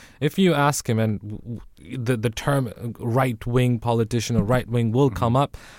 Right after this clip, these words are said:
Speaker 1: but he doesn't like to be called far right. Did you
Speaker 2: Mm.
Speaker 1: know that?
Speaker 2: No, I didn't realize that
Speaker 1: <clears throat>
Speaker 2: because I suppose no one likes to, let, let's put like and like here and compare apples and pears.
Speaker 1: Yeah.
Speaker 2: No one likes to be called a racist.
Speaker 1: Yeah.
Speaker 2: But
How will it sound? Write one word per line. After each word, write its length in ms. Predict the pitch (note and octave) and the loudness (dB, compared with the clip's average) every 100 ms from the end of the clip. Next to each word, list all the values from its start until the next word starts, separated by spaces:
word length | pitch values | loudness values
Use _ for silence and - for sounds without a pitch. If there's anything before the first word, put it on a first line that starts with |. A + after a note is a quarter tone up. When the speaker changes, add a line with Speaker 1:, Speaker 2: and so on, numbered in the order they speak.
| - - | -20 -2
Speaker 1:
but 140 | - - | -2 -2
he 260 | - G3+ E3+ | 0 0 2
doesn't 400 | B2+ E3 F3+ C#3 | 2 4 4 2
like 160 | E3 | 0
to 80 | - | 0
be 120 | C#3 | -2
called 240 | C#3 E3 F3 | 0 -2 -2
far 200 | G#2+ F#2 | -4 -6
right. 240 | C#2+ - - _ - | -8 -12 -20 _ -10
Did 140 | A2+ | -6
you 60 | G#2 | -2
Speaker 2:
Mm. 80 | |
Speaker 1:
know 120 | D3 D#3 | 0 0
that? 160 | F#2 - - - - - D#3 | -2 -8 -20 -20 -20 -12 -4
Speaker 2:
No, 140 | F3 | -2
I 40 | |
didn't 220 | D#3+ F#3+ C3+ | 0 -2 0
realize 340 | - G2 F#2 | 0 2 2
that 220 | - E3+ | 2 2
Speaker 1:
<clears throat> 60 | A#2+ | 2
Speaker 2:
because 480 | G#2+ B2+ A2 - - _ _ _ _ _ - | 0 0 -2 -10 -14 _ _ _ _ _ -6
I 80 | |
suppose 600 | B2 - D3 C3 G#2 - - - B2+ | -4 2 2 2 -2 -10 -20 -20 -4
no 160 | B2 C#3 | 0 2
one 160 | B2 | 2
likes 280 | B2 A#2+ A2+ | 0 -2 -4
to, 260 | - G#2+ G#2 - - - - - | -2 0 -2 -8 -20 -20 -14 -2
let, 220 | B2 C3 | -2 0
let's 180 | B2 - | -4 -2
put 260 | G#2+ - | -4 -2
like 300 | A2 A2+ A2+ | 0 0 -2
and 100 | G2 | -2
like 320 | G#2+ G#2 G#2+ | 0 0 -2
here 140 | - E2 G2 G2+ | -6 -8 -8 -6
and 240 | F#2+ F#2 | -6 -6
compare 320 | A2 G#2 A2 - | -6 -2 0 0
apples 300 | G#2 A2 F2 | -2 -4 -2
and 120 | F2+ | -4
pears. 480 | F#2+ B2 F#2+ C#2+ A2+ | 0 0 0 -2 -2
Speaker 1:
Yeah. 240 | A2 G2+ F#2+ - - | 0 0 -4 -12 -4
Speaker 2:
No 80 | D3+ | 0
one 120 | F#3 | 2
likes 160 | D#3 B2 | 2 0
to 40 | |
be 100 | - | -4
called 200 | - A2 | -4 -4
a 40 | G2+ | -2
racist. 520 | B2 C3 - D#2 - A2+ | -2 -2 -6 -12 -10 -6
Speaker 1:
Yeah. 180 | G#2 G2 _ _ _ _ _ _ _ G#2+ G2+ | -6 -6 _ _ _ _ _ _ _ -16 -6
Speaker 2:
But 400 | - B2 - - | 0 0 -2 -14